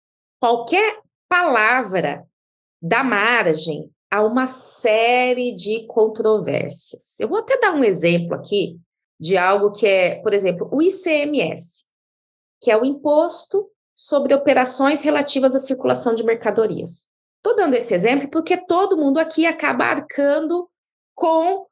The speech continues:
o custo do I C M S. Quando nós compramos uma mercadoria, o vendedor, ele tem que pagar o I C M S e nós arcamos com esse custo. Mas só pra ter uma dimensão das controvérsias que surgem, dá pra acreditar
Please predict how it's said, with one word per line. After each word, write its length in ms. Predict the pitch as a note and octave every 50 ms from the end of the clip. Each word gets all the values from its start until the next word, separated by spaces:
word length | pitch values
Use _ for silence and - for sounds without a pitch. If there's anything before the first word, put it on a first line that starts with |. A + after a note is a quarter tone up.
| _ _ _
o 120 | - E4
custo 680 | - - - D#4+ D#4 D#4+ E4+ F4+ F4 - - - - F#4
do 120 | C4+ D#4
I 80 | E4 E4
C 260 | D#4+ - C#4 A#3+ B3
M 160 | C4+ C#4 E4
S. 480 | F4 D#4 B3 G#3+ - - - - F#3+ _
Quando 220 | _ G3+ F#3 F3 F3
nós 220 | F3+ F3+ F3 -
compramos 640 | - - A#3 A#3 A3+ - G3 E3+ E3+ E3+ F3 F3 E3+
uma 100 | G3 G3
mercadoria, 760 | G#3+ A#3+ C4 B3+ - C4+ B3 D4+ D4+ D4 D4 D4+ F#4 G#4+ G#4+
o 120 | G4+ D#4 A#3+
vendedor, 760 | G3 G3+ F#3+ G3 G3+ A3+ A#3+ A#3+ G#3+ G3+ G3 G#3 B3 D4+ D4+ - _ _ _ _ _ _ _ _
ele 180 | - A3 G#3 G#3+
tem 140 | - G3+ F#3+
que 80 | -
pagar 400 | - - B3 B3+ G#3 F3 E3 F3+
o 40 | G#3+
I 40 | A#3
C 180 | - - -
M 240 | - - F4+ G4 G4+
S 440 | E4+ C4+ B3+ - C4 B3+ - - -
e 40 | C#4+
nós 260 | A#3+ G3+ F#3+ G3+ G3+
arcamos 500 | G#3+ G#3+ G#3+ G#3+ - F#3+ F3 F#3 F#3+ -
com 80 | - G3+
esse 220 | G3 - - C#4
custo. 420 | - - D3+ - - - - - _ _ _ _ _ _ _ _ _ _ _
Mas 160 | C#4 F4 G4+ - - -
só 120 | - A4+ C5+ C5
pra 80 | C5+
ter 100 | - A4
uma 140 | G#4 F#4 E4+
dimensão 880 | C#4+ A#3+ - F#4 A#4 A#4 G4 D#4+ - - - C4 A3 G#3 F#3+ F3+ F3 -
das 240 | - - G3 - -
controvérsias 760 | - - D#4 D#4+ D#4 - A3+ G#3+ B3 A#3+ D4 D4+ - D4 -
que 140 | - - D#4+
surgem, 680 | D#4 - - G3 D#3+ C#3+ C3 C3+ C3+ - - - - _ _ _ _ _ _ _ _ _
dá 200 | _ - A#3 -
pra 160 | - - A#4+ G#4+
acreditar 800 | A4 D#4 C#4+ C4+ F#3+ G3 F#3 - - E3+ F3 E3 E3 E3+ E3+